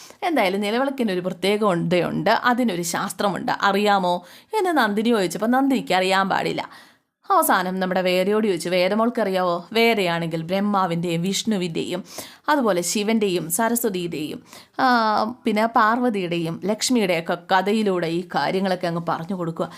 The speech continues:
ഇവൾക്ക് വലിയ ആത്മ-, ഇവൾക്ക് വല്ല ആത്മീയ പ്രവചനത്തിനും പോയാൽ മതിയായിരുന്നല്ലോ എന്നാണ് നമ്മുടെ നന്ദിനി മനസ്സിലിങ്ങനെ ഓർക്കുന്നത്, ഈ തള്ളേനെ സോപ്പിടാനായിട്ട്.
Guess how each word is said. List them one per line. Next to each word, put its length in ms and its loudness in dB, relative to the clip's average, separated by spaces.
ഇവൾക്ക് 320 0
വലിയ 260 4
ആത്മ-, 560 0
ഇവൾക്ക് 240 -6
വല്ല 160 -2
ആത്മീയ 360 -2
പ്രവചനത്തിനും 1160 -4
പോയാൽ 320 0
മതിയായിരുന്നല്ലോ 720 0
എന്നാണ് 360 -4
നമ്മുടെ 220 0
നന്ദിനി 380 2
മനസ്സിലിങ്ങനെ 540 -2
ഓർക്കുന്നത്, 500 -2
ഈ 80 0
തള്ളേനെ 500 0
സോപ്പിടാനായിട്ട്. 800 -2